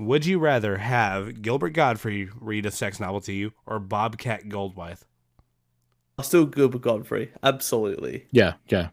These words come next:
Speaker 3: Gilbert.
Speaker 1: Oh my God, Bobcat. Y'all, y'all know who he is, right? I'm just
Speaker 3: Oh,
Speaker 1: making
Speaker 3: oh,
Speaker 1: sure.
Speaker 3: yeah.
Speaker 1: Okay, okay. I just wanna make sure. That dude has got the worst fucking voice ever. Okay, I'm going Gil-,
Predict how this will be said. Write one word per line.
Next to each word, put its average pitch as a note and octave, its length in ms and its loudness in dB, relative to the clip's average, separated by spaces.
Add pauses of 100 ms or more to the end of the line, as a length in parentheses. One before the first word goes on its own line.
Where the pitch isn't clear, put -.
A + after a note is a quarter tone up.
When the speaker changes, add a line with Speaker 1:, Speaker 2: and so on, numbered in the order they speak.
(120)
Speaker 3:
Gilbert. G2 300 8
Speaker 1:
Oh C3+ 140 -10
my G2 240 -12
God, F#2 280 -14
Bobcat. A#2 540 -2
Y'all, D3 260 2
y'all D#3 160 4
know E3+ 120 4
who D3+ 160 2
he B2+ 160 2
is, F#2+ 240 -4
right? G2 180 -4
I'm G#2 140 -4
just A2 220 -12
Speaker 3:
Oh, E3+ 100 12
Speaker 1:
making C3+ 160 8
Speaker 3:
oh, A3 60 12
Speaker 1:
sure. A3+ 80 12
Speaker 3:
yeah. F#2+ 280 10
Speaker 1:
Okay, E3 320 4
okay. G#2+ 140 -2
I A2 80 2
just C3+ 100 2
wanna D3+ 120 4
make C#3 160 2
sure. G2+ 200 -4
That B2 240 0
dude C3 200 -4
has G#2+ 200 -6
got B2+ 220 -6
the A#2+ 100 -4
worst A2+ 460 -6
fucking G#2+ 340 -12
voice G2 280 -12
ever. F#2 260 -12
Okay, A2 220 -6
I'm C#3 160 2
going D3 240 4
Gil-, A#2+ 280 -2